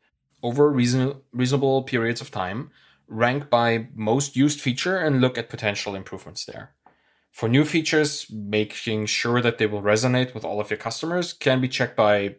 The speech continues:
adding a mock button for the viewer component that you don't have yet,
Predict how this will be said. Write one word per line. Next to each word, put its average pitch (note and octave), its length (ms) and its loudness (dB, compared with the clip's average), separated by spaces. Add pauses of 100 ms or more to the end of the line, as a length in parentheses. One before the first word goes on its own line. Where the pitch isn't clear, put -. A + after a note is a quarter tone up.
(140)
adding G#2+ 280 2
a - 20 -6
mock A#2+ 340 0
button G#2+ 540 -2 (300)
for - 100 -12
the G2+ 80 -10
viewer G#2 300 0
component G#2 540 0
that F#2+ 140 -10
you F#2 60 -8
don't G2 220 -6
have B2+ 280 0
yet, G3 260 -4